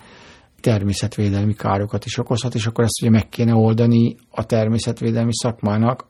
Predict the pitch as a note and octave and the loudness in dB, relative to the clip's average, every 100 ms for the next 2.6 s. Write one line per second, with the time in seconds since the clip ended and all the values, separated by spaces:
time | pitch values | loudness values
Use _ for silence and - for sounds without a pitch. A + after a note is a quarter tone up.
0 | - G#2+ A#2+ B2 C3 C#3+ C3 B2+ A#2+ - | -8 -2 0 2 2 2 2 2 0 -4
1 | _ _ C3 B2 G#2+ F#2+ - D3+ B2+ A#2+ | _ _ 0 2 0 -4 2 4 4 0
2 | - A2+ A2+ A2 A#2 G2 | 0 0 0 2 2 0